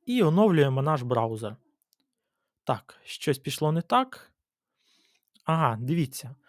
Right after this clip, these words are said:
У нас поле меседжі має бути текстом. Давайте подивимось. Ось тут ми вказали, що це має бути об'єкт текста. Але ми вже з вами знаємо, що окрім текста, там може бути ще щось. Тому давайте тут скажемо,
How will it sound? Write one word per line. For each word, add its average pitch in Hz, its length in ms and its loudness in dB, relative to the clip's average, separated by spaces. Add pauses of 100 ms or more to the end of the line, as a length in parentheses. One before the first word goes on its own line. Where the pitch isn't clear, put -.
(280)
У 165 60 -2
нас 226 240 0
поле 170 320 0
меседжі 151 680 -2 (100)
має 202 260 0
бути 196 280 0
текстом. 135 640 -4 (500)
Давайте 180 300 2
подивимось. 135 680 -4 (520)
Ось 208 200 0
тут 208 200 -2
ми 180 100 2
вказали, 123 500 -4 (100)
що - 220 -6
це 160 220 0
має 139 260 0
бути 139 280 -4
об'єкт 202 600 -6
текста. - 440 -4 (720)
Але 175 260 2
ми 226 180 2
вже 208 180 0
з 165 80 -6
вами 185 260 0
знаємо, 135 500 -2
що - 320 -4
окрім 180 440 -4
текста, - 580 -6 (280)
там 208 140 2
може 190 300 2
бути 185 280 -4
ще - 340 -2
щось. - 440 -10 (500)
Тому 208 220 4
давайте 196 340 2
тут 180 200 -6
скажемо, 120 580 -4